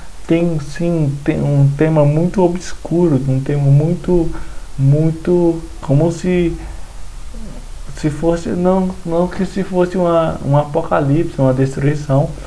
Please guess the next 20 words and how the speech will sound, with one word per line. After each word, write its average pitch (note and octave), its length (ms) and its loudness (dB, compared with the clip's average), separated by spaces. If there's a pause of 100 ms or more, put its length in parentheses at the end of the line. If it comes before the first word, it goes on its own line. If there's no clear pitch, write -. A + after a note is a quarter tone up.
(300)
mas C#3 280 2
que F3 160 -8
se - 180 -8
fosse E3 460 -2
algo F3 260 2
triste E3+ 480 0
mesmo, D3+ 400 2
que C#3 280 2
eu D3 120 2
acho D3+ 200 0
que D#3 100 2
essa E3+ 320 4
foi E3+ 260 4
o, D#3 400 4 (400)
a, C#3 320 4
o C#3+ 180 2
que E3 260 0
a D#3+ 140 4
Hayley E3+ 500 2 (240)
tentou, E3+ 720 0